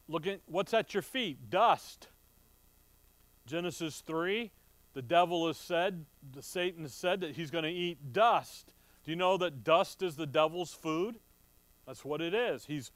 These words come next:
bowed over. They are bowed over. Now, what happens to her? "And when Jesus saw," verse twelve, "saw her,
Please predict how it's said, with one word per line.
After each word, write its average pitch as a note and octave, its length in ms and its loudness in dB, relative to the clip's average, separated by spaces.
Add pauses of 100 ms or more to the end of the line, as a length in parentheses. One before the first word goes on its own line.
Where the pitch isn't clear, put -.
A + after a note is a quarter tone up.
(160)
bowed D3+ 320 -2
over. G#3+ 440 0 (300)
They E3 220 2
are D#3+ 320 6 (160)
bowed E3 320 2
over. A3 340 6
Now, D3 200 4
what E3 180 4
happens G3 480 -2
to D#3+ 180 -4
her? B2 160 0 (220)
"And D#3 100 0
when F3 160 -2
Jesus D#3 380 -4
saw," F#3 240 -2
verse D#3 260 -4
twelve, F#3 400 2 (300)
"saw E3+ 320 4
her, F#3+ 340 2